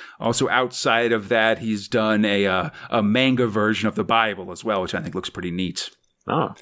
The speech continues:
Speaker 2: that's exciting. Gotta
Speaker 1: Yeah.
Speaker 2: check that out.
Speaker 1: So the, yeah, it's, it's called the Manga Bible. You know, live it up. Um, <laughs> this story, though, is ripped from the headlines when you consider that this comic is probably coming, that the comic we're reading in issue eleven is coming out in early September nineteen ninety-two.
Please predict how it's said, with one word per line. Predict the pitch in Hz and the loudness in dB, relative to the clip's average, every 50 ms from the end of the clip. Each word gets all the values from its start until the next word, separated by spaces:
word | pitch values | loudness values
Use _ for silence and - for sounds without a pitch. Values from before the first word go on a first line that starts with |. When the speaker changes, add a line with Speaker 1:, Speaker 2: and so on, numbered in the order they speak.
| - | -12
Speaker 2:
that's | - 98 - - | -10 -8 -6 -6
exciting. | - - 139 131 107 78 - - - - _ _ _ _ _ - | -4 0 2 2 2 0 -4 -10 -16 -20 _ _ _ _ _ -6
Gotta | - - | -2 0
Speaker 1:
Yeah. | 113 - | 0 0
Speaker 2:
check | - 120 - | 0 0 0
that | 98 95 95 | 0 2 2
out. | 117 107 95 - - - | 2 0 -2 -6 -8 -4
Speaker 1:
So | - 143 | -2 0
the, | 139 139 175 - - _ _ _ _ _ _ - - | 2 2 0 -2 -4 _ _ _ _ _ _ -6 -2
yeah, | 110 110 113 90 87 | 0 0 2 0 -2
it's, | 85 - - | -4 -4 -4
it's | 127 - - | -4 -4 -2
called | - 117 120 135 127 | 0 0 0 2 2
the | 131 | 2
Manga | 127 127 127 135 143 135 | 2 2 2 2 0 0
Bible. | 127 139 - - - - - - - | 0 0 0 0 -2 -4 -6 -8 -6
You | 101 | -4
know, | 92 92 | -4 -2
live | 104 110 107 | -2 -2 0
it | 113 | 0
up. | 135 131 - - - _ | 0 0 -2 -4 -6 _
Um, | - 110 120 120 117 113 123 98 - - - - - _ _ _ _ | -2 0 0 2 2 0 0 -2 -4 -10 -16 -20 -20 _ _ _ _
<laughs> | - 254 - - - - - - | -4 -4 -4 -6 -12 -12 -4 0
this | 170 226 277 - | 0 2 2 0
story, | - - - - 120 127 120 107 104 | -2 0 2 2 4 4 4 2 2
though, | 98 104 101 95 95 98 98 - - - - | 2 2 2 2 2 2 0 -2 -6 -16 -6
is | - 151 151 135 117 | -2 0 0 2 2
ripped | 123 117 104 143 180 190 185 | 0 0 2 2 2 2 0
from | - 185 180 170 | 0 -2 0 2
the | 165 147 | 2 2
headlines | 131 180 185 175 - 147 135 123 123 127 127 127 123 113 | 2 4 2 2 2 2 2 2 2 2 2 0 0 0
when | 120 127 123 | 0 0 2
you | 127 123 | 2 0
consider | - 135 120 110 - - 156 147 139 135 131 127 120 - - - - | 0 0 -2 -2 0 0 0 2 4 4 4 2 2 -2 -6 -20 -20
that | - - | -8 -2
this | - 151 127 - | -2 0 0 0
comic | - 165 156 143 139 139 135 - | 0 0 2 2 2 0 0 0
is | 131 110 - | -2 -4 -2
probably | - 147 135 123 127 110 | 0 0 0 2 0 -2
coming, | - - - 139 131 131 127 120 - | -2 -2 -2 0 0 2 0 0 0
that | - 120 | -2 -2
the | 127 127 | -2 0
comic | 143 143 135 127 | 0 0 2 2
we're | 127 | 4
reading | 127 127 127 120 117 113 | 4 4 4 4 2 2
in | 117 113 | 4 2
issue | 113 113 110 - 127 110 | 2 2 2 2 2 2
eleven | 110 117 131 135 127 117 107 | 4 4 4 4 4 2 0
is | 107 - - | -2 -2 -2
coming | - 131 120 120 117 | -2 0 0 2 2
out | 117 113 101 | 2 2 0
in | 101 101 | 0 -2
early | - 123 131 131 123 120 113 | 0 2 2 4 4 2 2
September | - - 120 - - 127 120 113 113 | 0 -2 -4 -2 -2 -2 0 0 2
nineteen | 107 107 107 101 - 107 101 | 2 2 0 0 -2 0 0
ninety-two. | 101 95 98 95 85 - - 117 95 | 0 0 0 -2 -4 -4 -2 -2 -4